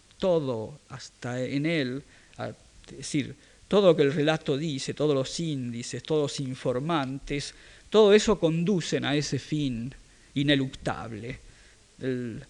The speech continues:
relato está impelido, el cuento para Cortázar está impelido de una vectorialidad indetenible.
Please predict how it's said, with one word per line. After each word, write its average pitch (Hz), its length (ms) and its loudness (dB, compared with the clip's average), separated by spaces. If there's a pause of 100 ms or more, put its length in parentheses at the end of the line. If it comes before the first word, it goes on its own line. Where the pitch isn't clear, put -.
(280)
relato 160 580 2
está 127 260 -4
impelido, 147 840 -2 (220)
el 123 240 -4
cuento 131 560 2
para 117 160 -4
Cortázar 160 560 -4
está - 160 -2
impelido 151 640 -4
de 120 80 -4
una 147 140 -2
vectorialidad 151 800 0
indetenible. 135 1200 -2